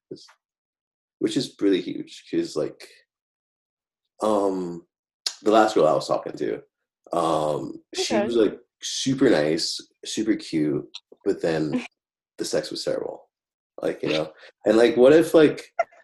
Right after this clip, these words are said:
Speaker 1: you
Speaker 2: <laughs>
Speaker 1: get married with someone, you know what I mean? You go through all this, and then, like, sex is terrible, you know? And sure, you can,
Speaker 2: Mm.
Speaker 1: like, work at it and you can make it better, but, like, you know, like, it's like a, it's a huge commitment, you know? And it's like,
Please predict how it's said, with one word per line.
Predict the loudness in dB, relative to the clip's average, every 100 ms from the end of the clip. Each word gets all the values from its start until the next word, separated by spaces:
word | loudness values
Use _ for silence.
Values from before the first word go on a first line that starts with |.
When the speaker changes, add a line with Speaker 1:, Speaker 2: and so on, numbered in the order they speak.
| -12 -10
Speaker 1:
you | -6
Speaker 2:
<laughs> | -6 -6 -8 -10 -18 _ _
Speaker 1:
get | 4 6
married | 6 6 6
with | 2 -2
someone, | -4 -4 -6
you | -2
know | 0
what | 0
I | 0
mean? | 0 0 0
You | 2
go | 2
through | 2 4
all | 6 6
this, | 4 2 0
and | 0
then, | 2
like, | 0 -2 -6 -10 -10 _ -14
sex | -2 -2 -2
is | -4
terrible, | -4 -2 -4 -4
you | -6
know? | -6 -8 -14 -20 -6 0
And | 0
sure, | 2 6 6
you | 6
can, | 4
Speaker 2:
Mm. | -2 -4
Speaker 1:
like, | -10 -12 -20 _ _ -4
work | 0 2 4
at | 4 4
it | 4
and | 2
you | -2
can | -4
make | -6 -6
it | -6
better, | -4 -2 -4 -4
but, | -4
like, | -2 -6 -8 -14
you | -6 -2
know, | 0 -2 -6 _ _ _ _ _ 0
like, | 0 0 -4 -20 -20 -20 -14 -10
it's | -2
like | -2 2
a, | 2 4 0 -4 _ _
it's | -8
a | -6
huge | -6 -8 -4
commitment, | -4 -2 -4 -6
you |
know? | -4 -6 -8 -8
And | -8
it's | -4 -2
like, | -2